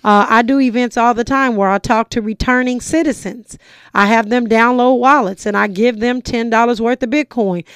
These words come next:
That is my charity, because I want to orange pill them, and we talked about what orange pill means. But in order to orange pill some folks, you gotta show 'em. And so we wanna talk about becoming charitable.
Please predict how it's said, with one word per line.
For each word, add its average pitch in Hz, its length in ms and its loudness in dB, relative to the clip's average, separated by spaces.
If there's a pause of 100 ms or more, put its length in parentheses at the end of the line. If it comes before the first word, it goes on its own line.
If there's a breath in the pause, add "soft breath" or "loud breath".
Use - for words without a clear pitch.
(280 loud breath)
That 262 280 4
is 269 180 -2
my 226 220 -2
charity, 226 680 2 (240 soft breath)
because 220 320 0
I 214 100 6
want 226 340 2
to 233 200 -2
orange 320 480 4
pill 220 260 4
them, 214 260 -2
and 202 100 -2
we 196 100 -4
talked 240 300 2
about 214 280 2
what 220 200 2
orange 247 400 0
pill 202 220 0
means. 196 460 -4 (340 loud breath)
But 240 200 2
in 233 160 0
order 302 320 2
to 269 180 0
orange 311 400 2
pill 254 240 4
some 277 300 -2
folks, 262 320 0
you 240 60 -2
gotta 220 260 2
show 214 380 0
'em. 196 120 -12 (260 loud breath)
And 208 140 -2
so 220 200 2
we 220 160 2
wanna 254 220 0
talk 233 260 0
about 196 260 0
becoming 202 560 -4
charitable. 185 600 -2